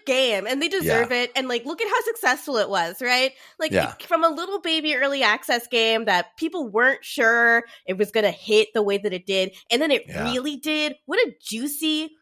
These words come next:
Speaker 1: wonderful story. The kind of
Speaker 2: Yeah.
Speaker 1: story you'd want from an award show, exactly.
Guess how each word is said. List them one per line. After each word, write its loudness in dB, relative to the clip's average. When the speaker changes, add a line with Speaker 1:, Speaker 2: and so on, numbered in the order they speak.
Speaker 1:
wonderful -2
story. -4
The -4
kind 0
of -2
Speaker 2:
Yeah. -10
Speaker 1:
story 0
you'd -6
want 2
from -8
an -4
award 0
show, -4
exactly. -4